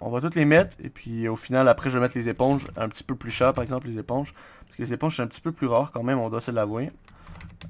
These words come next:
Euh, on va faire quatre cents, comme ça. Et encore quatre cents. Un œuf pour quatre cents, c'est quand même pas beaucoup, parce que vous avez un spawner, et puis vous pouvez farmer, ça vous fait quand même pas mal d'argent.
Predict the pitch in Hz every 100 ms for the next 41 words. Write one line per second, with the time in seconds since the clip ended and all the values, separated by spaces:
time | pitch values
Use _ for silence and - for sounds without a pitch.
0 | - - 64 - _ - - - - -
1 | - - 127 139 - - - _ _ -
2 | - - - 139 156 _ _ _ _ _
3 | _ _ _ _ - - - - - -
4 | - - 147 147 127 - 131 - - -
5 | - 139 151 - - - - - _ _
6 | _ _ _ _ _ _ _ 135 175 208
7 | 175 165 165 202 190 143 165 170 226 156
8 | - 156 - 135 131 131 131 156 180 -
9 | 143 147 160 131 87 117 113 - 147 143
10 | 123 127 139 113 - 117 113 117 117 127
11 | 131 139 127 120 123